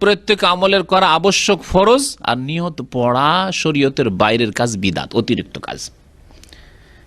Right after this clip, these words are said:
নিয়ত পড়া যে কোনো ইবাদত বন্দেগীর জন্য হচ্ছে একটি বিদাত কাজ, যা নবী করিম সাল্লাল্লাহু আলাইহি ওয়াসাল্লামের জামানায় ছিল না, সাহাবাই কেরামের জামানায় ছিল না, তাবেইন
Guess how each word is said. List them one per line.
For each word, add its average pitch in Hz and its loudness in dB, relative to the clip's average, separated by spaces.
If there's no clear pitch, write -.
নিয়ত 139 6
পড়া 170 4
যে 147 2
কোনো 233 4
ইবাদত 233 2
বন্দেগীর 175 0
জন্য 139 0
হচ্ছে 180 0
একটি - -8
বিদাত 107 0
কাজ, - -4
যা 113 4
নবী 117 4
করিম - -
সাল্লাল্লাহু - -16
আলাইহি 120 2
ওয়াসাল্লামের 117 2
জামানায় 110 2
ছিল 117 2
না, 113 4
সাহাবাই 110 2
কেরামের 110 -2
জামানায় 110 0
ছিল 113 4
না, 110 4
তাবেইন 107 -2